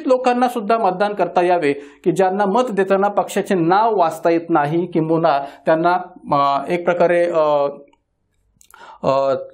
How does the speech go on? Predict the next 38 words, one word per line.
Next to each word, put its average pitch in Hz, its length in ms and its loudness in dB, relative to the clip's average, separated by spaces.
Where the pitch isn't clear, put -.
उमेदवाराचं 220 640 2
नाव 196 180 0
वाचता 170 280 0
येत 170 160 -2
नाही, 147 320 -2
तर - 340 -6
अशा 175 240 0
वेळेस 233 220 0
त्यांना 202 220 0
मतदान 180 380 0
करण्याच्या 185 500 -2
सोयीसाठी 185 800 0
हे 196 100 4
जे 208 120 2
काही 202 180 0
चिन्ह 175 300 0
आहे 160 220 -2
ते 175 180 -2
निश्चितपणाने 160 580 -2
फायद्याचं 156 420 -2
ठरू 160 140 -2
शकतं 160 380 -2
आणि 180 200 0
त्यातून 208 520 0
संबंधित 196 460 0
राजकीय 190 380 0
पक्षाची 170 440 -2
जी 165 140 -2
काही 170 200 2
ओळख 214 380 2
आहे 165 280 0
ती - 200 -8
ओळख 170 340 2
चिन्हाद्वारे 151 520 0
मतदाराला 143 520 -2
होत 180 260 -2
असते. 135 240 -6
म्हणजे 156 240 0